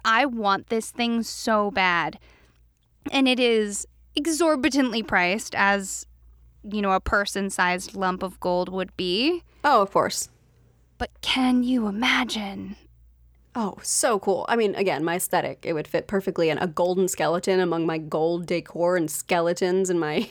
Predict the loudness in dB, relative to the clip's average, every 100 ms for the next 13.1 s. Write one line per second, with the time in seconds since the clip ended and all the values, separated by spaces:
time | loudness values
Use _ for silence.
0 | -4 0 2 2 2 2 0 _ _ _
1 | _ -8 -2 -2 -2 -4 -8 _ _ _
2 | -6 0 0 0 0 0 0 0 2 2
3 | 0 0 0 0 -2 -6 -6 -6 -8 -8
4 | -10 -6 -6 -6 -6 -6 -8 -10 _ _
5 | -20 _ _ _ _ -6 -2 -2 -2 -6
6 | -4 -2 -2 -2 -2 -4 -2 2 4 4
7 | 0 -2 -4 -4 -6 -6 -4 -2 -2 0
8 | 0 0 0 2 2 2 -2 -4 -4 -4
9 | -4 -2 -2 0 -2 -6 -14 -20 -20 -10
10 | 0 2 2 0 0 -2 0 -2 -2 -10
11 | _ _ _ -20 _ _ _ -2 0 0
12 | 2 2 2 2 2 2 2 2 0 0
13 | -6